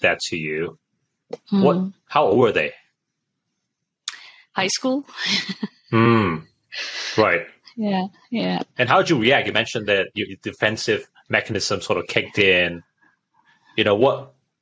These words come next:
Speaker 1: what were you feeling and, like, how did you respond?
Speaker 2: It's, um,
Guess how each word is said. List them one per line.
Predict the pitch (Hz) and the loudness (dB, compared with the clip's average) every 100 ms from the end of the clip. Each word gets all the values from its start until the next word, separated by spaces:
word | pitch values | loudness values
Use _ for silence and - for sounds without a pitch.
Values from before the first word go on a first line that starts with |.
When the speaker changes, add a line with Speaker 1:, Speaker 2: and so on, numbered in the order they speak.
| _ | _
Speaker 1:
what | 139 202 | 2 4
were | 175 | 4
you | 113 | 0
feeling | - 123 147 123 95 | -2 2 4 2 0
and, | 87 85 _ _ _ _ _ - | -6 -8 _ _ _ _ _ -6
like, | 110 | 0
how | 123 | 2
did | 135 127 | 2 0
you | |
respond? | 98 92 - 104 110 101 - _ _ _ _ _ _ _ _ _ _ _ - - - - - - _ _ _ | -2 -4 -2 2 2 0 -4 _ _ _ _ _ _ _ _ _ _ _ -18 -16 -16 -18 -20 -20 _ _ _
Speaker 2:
It's, | 247 233 - - | 0 0 -2 0
um, | 233 220 208 196 180 185 190 | 2 2 2 -2 -6 -10 -14